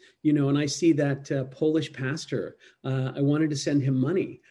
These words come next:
you know, that viral video of him, him chasing them out of there. You know, I'm conflicted because we love the police,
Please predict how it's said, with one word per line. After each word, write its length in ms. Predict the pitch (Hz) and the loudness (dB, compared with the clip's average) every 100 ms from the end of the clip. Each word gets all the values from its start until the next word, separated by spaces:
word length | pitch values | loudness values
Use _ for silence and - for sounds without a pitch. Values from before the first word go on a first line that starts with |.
| _ | _
you 80 | 139 | -4
know, 60 | |
that 260 | 131 120 110 | -2 -4 -6
viral 360 | 131 151 147 117 | -4 0 0 0
video 360 | 135 170 147 | 0 2 0
of 120 | 104 | -2
him, 220 | - 117 - | -4 -6 -4
him 160 | 127 | -6
chasing 420 | 123 - 135 131 139 | -4 -2 -2 -2 -2
them 140 | 135 | -2
out 60 | 180 | -4
of 80 | |
there. 80 | 127 | -4
You 140 | 190 208 | 0 0
know, 180 | 208 - | 0 -4
I'm 160 | 170 | -6
conflicted 600 | - 170 - 285 277 175 | -4 -6 0 -2 0 -2
because 400 | 135 - 156 151 - - - _ - | -2 -2 0 0 -6 -20 -20 _ -4
we 120 | 240 | 2
love 240 | 302 294 | 2 2
the 60 | 196 | 0
police, 520 | - 139 107 - | 0 0 -2 -4